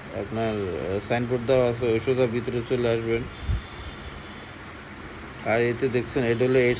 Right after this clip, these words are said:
সিক্স এইট মডেলের মেশিনটা, যেটা এখন কাটতেছে একবার নিখুঁতভাবে। আপনার চারশো পেজ একবার একসাথে কে-, কাটতে পারবেন। এই যে অনেকগুলো পেজ একসাথে কেটে ফেলছি। তো আপনারা চাইলে নিজেরা আইসাও দেখে শুনে নিতে পারবেন, বা আপনার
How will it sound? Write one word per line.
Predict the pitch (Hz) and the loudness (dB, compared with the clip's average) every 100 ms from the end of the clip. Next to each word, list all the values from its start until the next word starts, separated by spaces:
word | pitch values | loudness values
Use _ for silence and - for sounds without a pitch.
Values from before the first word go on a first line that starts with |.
| - | 0
সিক্স | 139 - | -2 4
এইট | 131 131 131 | 4 4 0
মডেলের | 117 127 127 | 2 4 2
মেশিনটা, | 123 120 117 123 120 139 139 127 | 2 -2 -2 -2 2 2 2 0
যেটা | 110 123 | 2 2
এখন | 117 123 117 | 2 -2 0
কাটতেছে | 113 104 123 123 135 | 0 2 -2 4 4
একবার | 135 131 131 | 4 4 2
নিখুঁতভাবে। | 127 123 127 135 123 131 135 | 4 0 2 0 4 4 4
আপনার | 131 135 127 - - - - - | 2 2 0 -2 -12 -12 -2 2
চারশো | 135 - | 2 4
পেজ | 135 135 123 | 6 6 6
একবার | 123 120 127 123 | 2 2 0 2
একসাথে | 127 - 135 131 | -2 0 0 0
কে-, | 131 117 113 | 2 2 2
কাটতে | 117 - 117 | 0 0 0
পারবেন। | 107 101 92 90 - | 2 2 0 -4 -4
এই | 110 | 0
যে | 123 | 2
অনেকগুলো | 120 120 117 127 123 117 | 2 0 0 2 2 4
পেজ | 113 107 | 0 2
একসাথে | 110 - 113 113 | -2 -2 -2 -2
কেটে | 113 104 107 | -2 -2 -2
ফেলছি। | 110 104 110 - - - - - - | -2 -2 -4 -4 -12 -12 -12 -12 -4
তো | 110 | 0
আপনারা | 120 131 131 - | 2 2 2 4
চাইলে | 120 131 135 | 6 6 8
নিজেরা | 135 127 143 | 8 6 8
আইসাও | 131 120 139 131 | 6 6 4 4
দেখে | 117 117 127 | 2 2 0
শুনে | 131 127 | 2 0
নিতে | 123 110 117 | 0 2 2
পারবেন, | 110 107 104 98 | 2 2 0 0
বা | 113 123 | 2 0
আপনার | 120 127 | 0 -2